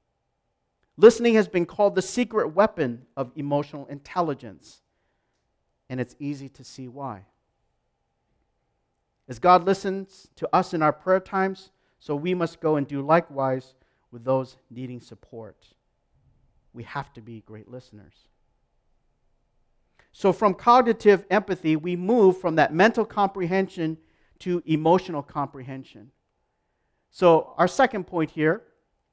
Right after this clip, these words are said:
we read from chapter nineteen, verses four and five. "Elijah went a day's journey into the wilderness and came and sat down under a juniper tree.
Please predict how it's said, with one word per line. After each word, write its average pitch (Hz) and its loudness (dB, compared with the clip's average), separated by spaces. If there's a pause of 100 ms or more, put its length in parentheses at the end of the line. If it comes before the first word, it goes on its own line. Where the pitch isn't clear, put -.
(3500)
we 160 -4
read 226 -2
from 170 0
chapter 180 0
nineteen, 165 -2
verses 151 -8
four 160 -8
and 131 -8
five. 151 0
"Elijah 202 4
went 170 -4
a 143 -10
day's 165 0
journey 165 -2
into 151 -8
the 131 -12
wilderness 135 -4 (380)
and 147 -8
came 202 -2
and 160 -2
sat 180 2
down 165 -2
under 156 -6
a 147 -2
juniper 156 -10
tree. 113 -20